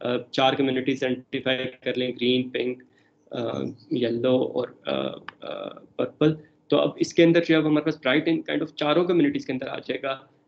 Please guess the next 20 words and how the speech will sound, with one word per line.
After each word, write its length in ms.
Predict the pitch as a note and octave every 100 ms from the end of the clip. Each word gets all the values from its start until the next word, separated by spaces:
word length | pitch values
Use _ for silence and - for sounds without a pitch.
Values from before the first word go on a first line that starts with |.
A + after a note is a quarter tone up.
| _
एक 220 | D3 D3
हमारे 200 | D3 C#3+
पास 280 | - C#3 -
ये, 240 | C3+ B2+ - _ -
अ, 100 | C#3+
darkness 720 | C3+ C3 C3 B2+ C#3+ C#3 C3+ C3+
या 60 |
brightness, 500 | B2+ B2+ B2+ C3+ B2+
उससे 240 | D3 - D#3
related 460 | D3 C#3 D3 C3 - -
ब्राइट 600 | D3 - C#3 B2+ C3 B2+ - - _
आ 100 | C#3
जाएगा। 460 | A#2 B2+ A#2+ B2+ B2 _ _ _ C3
हमारे 240 | C3+ C3
पास 260 | C#3+ C3+ C#3
जो 60 |
है 120 | C3 C3
वो 320 | C3 C#3 - _ _ -
colors 360 | D3+ E3+ D#3+
की 300 | F3+ E3 E3